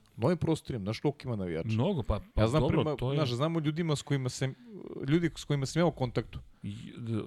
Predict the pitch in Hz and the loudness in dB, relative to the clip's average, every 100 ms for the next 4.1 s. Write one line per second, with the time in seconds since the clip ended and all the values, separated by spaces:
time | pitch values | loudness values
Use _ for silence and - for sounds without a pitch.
0 | 113 104 123 147 151 156 170 - 113 113 | -4 -4 0 0 2 0 0 -2 0 2
1 | - 110 104 - 98 98 - 104 92 95 | 2 0 -2 -6 -4 -4 -4 -4 -2 -4
2 | 92 - - - 113 107 104 - 107 107 | -4 -8 -10 0 2 2 -2 -2 -4 -2
3 | 104 95 95 85 80 - 90 95 127 180 | -2 0 -2 -2 -6 -6 -4 -2 -2 -4